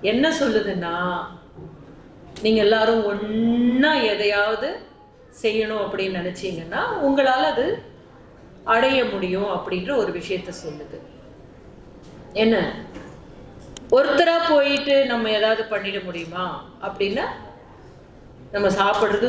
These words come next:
தூங்குறது மட்டும்தான் ஒருத்தர் தனியா பண்ண முடியும். அப்போ நம்ம ஃப்ரெண்ட்ஷிப், ஃப்ரெண்ட்ஷிப்பா இருந்துட்டு நம்ம எல்லாரும் சேர்ந்து ஒரு விஷயத்தை பண்ணணும்னு நினைச்சோம் அப்படின்னா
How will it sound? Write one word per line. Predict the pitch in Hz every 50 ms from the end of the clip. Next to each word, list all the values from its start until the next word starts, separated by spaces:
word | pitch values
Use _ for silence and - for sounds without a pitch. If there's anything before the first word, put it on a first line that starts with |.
| 247 -
தூங்குறது | 226 208 208 214 208 196 -
மட்டும்தான் | 180 185 190 - 220 226 - - - - 240 262
ஒருத்தர் | 262 240 - - 370 359 -
தனியா | - 202 214 226 226 233 240
பண்ண | 240 233 214 190 196 190
முடியும். | 190 190 175 165 165 175 180 214 233 - - - - - - - - - - - - - - - -
அப்போ | 254 269 - - - 370 403 440 453 440 453 - - - - - -
நம்ம | 254 277 285 294
ஃப்ரெண்ட்ஷிப், | 294 294 294 294 311 330 339 330 - 320 320 294 254 - -
ஃப்ரெண்ட்ஷிப்பா | 285 285 294 320 320 - 330 - - 311 302 302 302 294
இருந்துட்டு | 254 254 247 240 226 - - 226 233 233 233 233 - - - - - - - - -
நம்ம | - 240 240
எல்லாரும் | 247 254 262 269 285 302 339 339
சேர்ந்து | - - 294 262 262 262 269 277 285 277 262 220 226 220 220 226 220 - - - - - -
ஒரு | 220 214 220
விஷயத்தை | 214 220 - 247 226 - 190 -
பண்ணணும்னு | 196 190 185 190 190 196 202 190 175
நினைச்சோம் | 175 175 170 - 175 170 151 -
அப்படின்னா | - 160 143 127 151 151